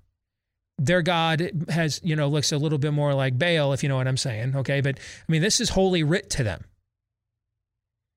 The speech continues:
This is why we, I get to point number two. You have to show them. Let me put it another way.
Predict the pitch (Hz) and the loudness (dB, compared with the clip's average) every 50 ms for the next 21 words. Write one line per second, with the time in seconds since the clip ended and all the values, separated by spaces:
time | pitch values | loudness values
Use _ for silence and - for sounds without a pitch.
0 | _ - - - - 156 131 185 208 - - 226 214 170 - - - 196 156 170 | _ -20 -14 -8 -4 0 2 2 2 2 2 2 0 0 -2 -4 -4 0 0 2
1 | 165 160 165 165 175 - 185 165 165 170 - - 156 151 135 156 165 - - 160 | 2 2 2 0 0 0 0 0 0 0 0 0 0 0 0 -2 -2 -2 -2 -2
2 | 151 160 - - - - 156 156 - 151 131 123 123 117 - - 131 107 - - | -2 -2 -4 -6 -4 -4 -4 -2 -2 -2 -2 -2 -2 -2 -2 -2 -2 -4 -4 -8
3 | - - _ _ _ _ _ _ _ _ _ _ _ _ _ _ _ _ - 123 | -14 -20 _ _ _ _ _ _ _ _ _ _ _ _ _ _ _ _ -2 0
4 | 143 190 214 190 226 226 220 - - - 202 - - - - - 214 208 202 196 | 2 2 4 2 2 2 0 -2 -2 -2 0 0 2 2 2 2 2 4 4 4
5 | 160 123 127 101 85 - - - - - - _ _ _ _ _ _ _ _ _ | 2 2 0 0 -2 -4 -10 -14 -18 -20 -20 _ _ _ _ _ _ _ _ _
6 | _ _ _ _ _ _ _ _ _ _ _ _ - - - - _ _ _ _ | _ _ _ _ _ _ _ _ _ _ _ _ -20 -20 -20 -20 _ _ _ _
7 | _ _ - 208 277 269 - 233 196 160 151 135 110 90 90 82 78 - - | _ _ -4 -2 -2 0 2 2 2 2 2 0 0 -2 -4 -6 -8 -10 -12